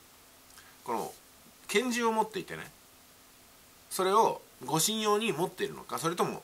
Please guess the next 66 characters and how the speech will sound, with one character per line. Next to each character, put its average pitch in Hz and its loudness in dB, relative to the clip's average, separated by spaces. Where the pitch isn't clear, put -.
人 220 6
を 151 8
撃 143 -4
ち - 0
ま 220 4
く 226 -6
っ - -10
て - -8
る - -14
の - -16
か - -14
で - -12
す - -8
よ - -14
ね。 185 -10
私 202 0
た 165 0
ち 139 0
は 95 4
護 147 -2
身 190 0
用 202 4
に 202 0
持 214 0
っ 220 -6
て - -8
い - -2
る 90 -8
方 101 -8
じ - -12
ゃ - -14
な 62 -16
い - -16
で - -20
す - -16
か。 - -16
う - -16
ん、 - -18
拳 139 -4
銃 123 -4
持 123 -6
っ - -8
て 95 -10
ね、 110 -6
ち - -4
ら 131 -2
つ - -4
か 131 -2
せ 139 -4
な 123 -2
が 98 -2
ら 92 -6
バ 135 0
ン 113 -6
バ 104 -8
ン 113 -10
バ 120 -4
ン - -4
バ 107 -6
ン - -6
撃 101 -8
ち - -4
な 127 -2
が 92 -8
ら 80 -10
ね、 101 -10